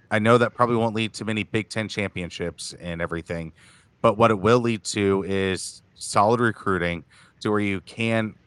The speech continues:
not ever lock down the state, but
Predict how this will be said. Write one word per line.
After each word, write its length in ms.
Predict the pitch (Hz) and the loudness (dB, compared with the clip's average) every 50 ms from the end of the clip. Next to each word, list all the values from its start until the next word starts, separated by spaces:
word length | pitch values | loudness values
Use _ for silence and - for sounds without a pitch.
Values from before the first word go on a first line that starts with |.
| _ _ _ _ _ _ _ _ _ _ _ - | _ _ _ _ _ _ _ _ _ _ _ -10
not 340 | 107 110 113 113 117 - 117 | -4 2 4 4 4 4 2
ever 220 | 120 107 107 101 | 0 0 0 0
lock 320 | 87 87 98 98 101 - | 0 0 0 0 -2 -2
down 200 | - 117 110 120 | -4 -4 -2 -2
the 80 | 123 120 | -4 -4
state, 340 | - - - 127 139 135 - _ | -6 -6 -4 -4 -4 -4 -6 _
but 240 | - 113 104 98 90 | 0 0 0 0 -2